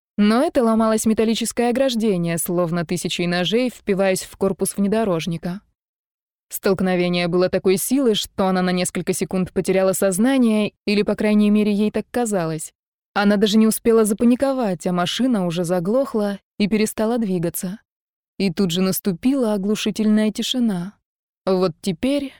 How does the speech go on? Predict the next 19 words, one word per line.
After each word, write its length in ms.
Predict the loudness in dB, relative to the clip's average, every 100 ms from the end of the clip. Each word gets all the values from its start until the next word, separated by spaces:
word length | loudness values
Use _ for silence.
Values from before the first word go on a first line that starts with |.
| _ _ _
боль 280 | -2 0 0
чувствовалась 640 | 0 -4 -2 0 0 0 -2
отчетливо. 800 | -4 -2 -2 -2 -2 -4 -6 -10 _ -2
Именно 520 | 2 4 4 4 2
она 280 | 2 0 0
заставила 540 | -2 -2 -2 0 0
Риту 240 | 0 -2
очнуться. 640 | -4 -4 -4 -4 -6 -8 -10 _ _ _ _ _ -4
Она 200 | 0 0
окончательно 600 | 0 -2 0 -2 0 -2
пришла 320 | -2 -4 -2
в 60 | -4
себя, 380 | -2 -2 -2 -4 -4
когда 300 | -4 0 0
ощутила, 580 | 0 -2 -2 -2 -2 -4
как 180 | -6
сильно 320 | -4 -2 0 2
ноет 300 | 2 0 -4
тело. 420 | -4 -4 -4 -8